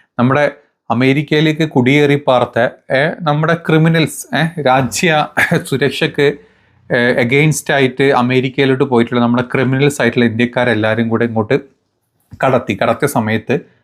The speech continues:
മൂത്രമൊഴിക്കാനുള്ള ചാൻസ് ഒന്നുമില്ല. മൂത്രമൊഴിക്കണമെങ്കിൽ മറ്റേ കയ്യിൽ വല്ലതും ഒഴിച്ചിട്ട് അവൻ്റെ വായിലേക്കടെ ഒഴിച്ചോ, അത്രയേ ഉള്ളൂ. ഉം. അപ്പൊ ഇങ്ങനെ വന്ന ആൾക്കാരെ നമ്മുടെ, ഏ, വിശ്വഗുരു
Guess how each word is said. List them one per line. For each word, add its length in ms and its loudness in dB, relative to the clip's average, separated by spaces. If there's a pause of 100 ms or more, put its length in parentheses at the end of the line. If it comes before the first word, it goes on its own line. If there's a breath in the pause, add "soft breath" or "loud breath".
(160 soft breath)
മൂത്രമൊഴിക്കാനുള്ള 640 2
ചാൻസ് 360 0
ഒന്നുമില്ല. 260 2
മൂത്രമൊഴിക്കണമെങ്കിൽ 760 0
മറ്റേ 180 0
കയ്യിൽ 340 0
വല്ലതും 220 2
ഒഴിച്ചിട്ട് 280 0
അവൻ്റെ 220 2
വായിലേക്കടെ 580 2
ഒഴിച്ചോ, 320 0
അത്രയേ 260 -2
ഉള്ളൂ. 260 -4
ഉം. 140 -6 (500 soft breath)
അപ്പൊ 140 2
ഇങ്ങനെ 320 4
വന്ന 240 2
ആൾക്കാരെ 640 0 (460 soft breath)
നമ്മുടെ, 520 0
ഏ, 500 2
വിശ്വഗുരു 920 0